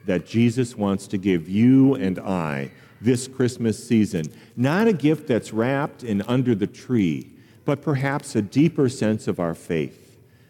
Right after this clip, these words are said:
perhaps healing in our life, a stronger prayer life, spiritual gifts.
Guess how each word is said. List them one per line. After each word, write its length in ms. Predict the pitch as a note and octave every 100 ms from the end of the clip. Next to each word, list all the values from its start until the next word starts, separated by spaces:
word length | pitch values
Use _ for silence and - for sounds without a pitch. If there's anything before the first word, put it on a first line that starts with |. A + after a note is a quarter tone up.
| _
perhaps 460 | C3 B2 C3 B2 -
healing 560 | - D3+ C#3 A2 E2+
in 120 | E2 E2
our 160 | D#2+
life, 340 | D#2 D2 C#2 - - _ _ _ _ -
a 60 |
stronger 560 | - - C#3+ D3+ D3 C#3
prayer 340 | - B2+ A2+
life, 380 | G#2 E2+ D2+ C2+ - -
spiritual 640 | - - D#3 E3+ - C#3+
gifts. 560 | G#2+ A2+ F2+ - -